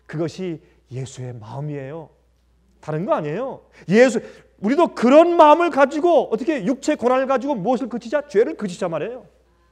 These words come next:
다른 이유가 아니에요. 여기 있는, 여기 있는 말씀은 왜요? 이제 만물의 마지막이 가까웠으니까. 그 당시에 만물의 마지막이, 마지막이 가까웠어요.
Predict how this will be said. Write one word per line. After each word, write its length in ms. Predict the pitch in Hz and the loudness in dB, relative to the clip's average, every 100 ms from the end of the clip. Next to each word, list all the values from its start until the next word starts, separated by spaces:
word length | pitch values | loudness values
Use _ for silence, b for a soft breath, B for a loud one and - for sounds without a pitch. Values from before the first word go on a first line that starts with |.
| _ _ _ _ _ _ _ | _ _ _ _ _ _ _
다른 200 | 170 185 | -6 -2
이유가 200 | 185 277 | 0 2
아니에요. 140 | 277 269 | 0 0
여기 80 | |
있는, 120 | 233 202 | -4 -4
여기 100 | 185 | -6
있는 120 | 175 | -6
말씀은 340 | 165 - 180 - b | -10 -12 -16 -18 b
왜요? 720 | 151 196 262 339 294 147 107 _ _ _ _ | 0 4 4 4 2 -2 -8 _ _ _ _
이제 360 | 202 151 214 202 | 0 6 6 6
만물의 680 | 156 151 190 190 180 180 165 | 2 -2 0 0 0 0 -2
마지막이 460 | 143 135 147 143 139 B - | -4 -8 -8 -8 -10 B -20
가까웠으니까. 600 | 123 131 117 113 110 107 b b | -16 -16 -16 -18 -20 -20 b b
그 120 | - | -2
당시에 500 | 202 190 185 196 190 | 0 0 -4 -6 -6
만물의 460 | 165 151 165 170 170 | -4 -4 -4 -4 -4
마지막이, 300 | 156 165 156 - | -4 -8 -12 -12
마지막이 280 | 147 160 | -10 -12
가까웠어요. 400 | 120 143 127 139 | -12 -12 -10 -12